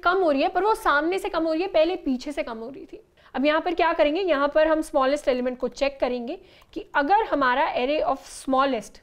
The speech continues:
किसी अगले एलिमेंट से ग्रेटर हो जाता है यानी array of j से ग्रेटर हो जाता है तो उस केस में हम उस j को स्मॉलेस्ट बना देंगे। एंड में क्या करेंगे, स्वैप कर देंगे आई को अपने स्मॉलेस्ट के साथ, यानी शुरुआत वाला जो एलिमेंट था वहां पर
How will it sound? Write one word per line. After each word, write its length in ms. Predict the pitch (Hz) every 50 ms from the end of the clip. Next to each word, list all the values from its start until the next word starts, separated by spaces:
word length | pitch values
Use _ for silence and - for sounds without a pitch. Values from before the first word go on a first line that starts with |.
| _ _ _ _ -
किसी 300 | 359 349 359 415 440 440 440 - - -
अगले 380 | 311 277 247 262 294 302 359 440 453 403
एलिमेंट 340 | 370 370 370 359 381 370 359
से 120 | 359 359 339
ग्रेटर 420 | 262 277 285 285 285 285 294 294
हो 100 | 294 277 240
जाता 280 | 226 226 208 202 214
है 120 | 226 - 403 _ _ _ _ _ _ _ _ -
यानी 320 | 254 247 262 294 302 311 - 240
array 220 | 262 294 330 339 - -
of 300 | 233 277 370 - - - 240 196
j 220 | 240 233 254 320
से 140 | 339 359 330
ग्रेटर 360 | 269 269 254 247 247 285 277
हो 60 | 254
जाता 260 | 226 240 220 220 277
है 60 | 294 302
तो 80 | 320
उस 120 | 302 294 -
केस 260 | - 269 247 233 254
में 100 | 269 294
हम 160 | 302 320 339
उस 180 | 349 294 262 226
j 260 | 202 262 269 311 359 349 359
को 180 | 339 320 302
स्मॉलेस्ट 500 | 294 - 294 254 240 226 233 233 226 -
बना 220 | 247 226 226 226 220
देंगे। 320 | 247 247 196 202 - - - _ _ _ _ _ _ _ _ _ _ -
एंड 200 | - 254 269 302
में 100 | 311 359 349
क्या 160 | 359 311 320
करेंगे, 280 | 320 330 302 302 320
स्वैप 360 | 294 302 - 285 277 302 311 -
कर 100 | - 294
देंगे 200 | 262 294 311 330 339
आई 340 | 349 - 269 262 302 381 370
को 160 | - 349 370
अपने 400 | 403 - - 330 - 330 359 381
स्मॉलेस्ट 480 | 370 - 330 311 302 330 359 359 -
के 140 | - 349 302
साथ, 220 | 302 269 226 214 269
यानी 220 | 254 254 269 277
शुरुआत 400 | - 311 262 254 254 240 262 294
वाला 220 | 311 277 262 277
जो 100 | 269 302 320
एलिमेंट 360 | - 254 240 254 294 330 330
था 200 | - 269 311 - - - - _ _ -
वहां 200 | 254 262 262 277
पर 140 | 302 320